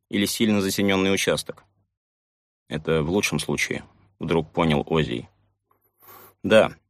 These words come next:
все известные до сих пор дупла вели к другим деревьям в пределах земли Мары. Но это не означало, что парных деревьев за этими пределами не бывает, и что нельзя угодить невесть куда, привычно прыгнув в такой обыкновенный вяз.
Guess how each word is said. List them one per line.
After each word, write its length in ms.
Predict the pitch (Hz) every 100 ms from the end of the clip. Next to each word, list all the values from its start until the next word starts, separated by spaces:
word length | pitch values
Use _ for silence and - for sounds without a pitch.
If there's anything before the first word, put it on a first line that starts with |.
| _
все 300 | - 120 117
известные 480 | 92 107 107 104 95
до 140 | 98
сих 200 | - 98
пор 260 | - 98 -
дупла 480 | 101 120 117 92 78 _
вели 280 | 82 98 110
к 80 | 101
другим 320 | 101 107 95
деревьям 440 | 82 104 107 92
в 80 | 85
пределах 400 | 98 92 98 95
земли 280 | 98 98 101
Мары. 380 | 101 82 - - _ _ _ _ _ _ _
Но 80 | -
это 160 | 92 104
не 100 | 104
означало, 600 | 104 104 110 - 85 69
что 220 | - 65
парных 440 | - 104 95 90
деревьев 500 | 87 92 110 101 80 _ _
за 140 | 82
этими 300 | 92 85 92
пределами 500 | 80 95 87 87 80
не 120 | 82 95
бывает, 560 | 98 92 80 62 - _ _ _ _ _ _ _ _
и 60 | 107
что 160 | -
нельзя 340 | 110 107 104 92
угодить 440 | 90 98 95 82
невесть 440 | - 101 98 -
куда, 360 | - 98 110 117 _ _ _ _ _ _ _
привычно 440 | 107 110 107 -
прыгнув 380 | 80 110 110 -
в 40 |
такой 360 | - 87 110 104
обыкновенный 800 | - 87 80 87 82 87 87 85
вяз. 360 | 78 64 -